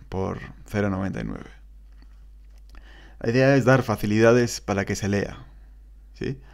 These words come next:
Hay gente que prefiere leer en papel, pues lo puede comprar y se lo pueden llevar a cualquier sitio.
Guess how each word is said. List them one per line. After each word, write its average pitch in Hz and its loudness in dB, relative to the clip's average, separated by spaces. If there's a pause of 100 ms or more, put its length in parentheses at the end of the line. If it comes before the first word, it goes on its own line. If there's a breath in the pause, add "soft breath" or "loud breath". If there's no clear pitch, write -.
(140)
Hay 120 -4
gente 127 2
que 113 0
prefiere 107 -2
leer 104 -2
en 104 -2
papel, - -8 (1600)
pues - -12
lo - -10
puede 107 -4
comprar - -12 (720 soft breath)
y 92 -12
se 95 -12
lo 98 -10
pueden 107 -2
llevar 110 2
a 107 2
cualquier 95 -4
sitio. - -12